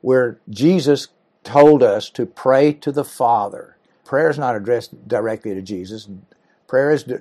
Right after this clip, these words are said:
directed to God the Father in the name of Jesus. Jesus said, "This is the way we're supposed to do it." So prayer is addressed to the Father, and God answers that prayer through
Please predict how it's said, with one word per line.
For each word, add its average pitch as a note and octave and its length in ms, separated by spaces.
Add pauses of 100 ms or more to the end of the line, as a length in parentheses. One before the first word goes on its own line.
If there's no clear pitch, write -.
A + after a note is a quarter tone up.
(120)
directed A#2+ 540
to A#2 100
God G#2+ 360
the D3 80
Father G2+ 500
in B2 180
the C3+ 80
name E3 240
of F#2 120
Jesus. F#2+ 420
Jesus A2+ 320
said, A2 300
"This A#2+ 180
is A2+ 100
the B2 100
way G#2+ 160
we're G2+ 120
supposed G2+ 400
to F#2 60
do F2+ 220
it." - 140 (520)
So A2+ 540
prayer C#3 260
is C#3+ 140
addressed B2 480
to B2+ 100
the G#2+ 120
Father, G2 500 (500)
and B2 160
God G#2+ 220
answers C#3 460
that A2 240
prayer A2 500 (420)
through D3 520